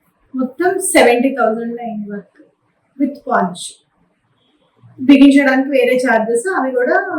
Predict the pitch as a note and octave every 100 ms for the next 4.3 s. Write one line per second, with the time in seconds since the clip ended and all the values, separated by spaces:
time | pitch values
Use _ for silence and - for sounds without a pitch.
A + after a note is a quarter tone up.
0 | C4+ - - _ _ - - B3 A#3 A3+
1 | G#3+ G#3+ G3+ G3 G#3 G3+ G#3+ G#3+ G#3+ -
2 | A3+ G#3 G#3 A#3 D#4+ C#4+ B3+ A#3+ A3+ A#3
3 | G#3 G#3+ - G#3+ G#3 F#3+ B3+ C4+ - G3+
4 | G3+ G3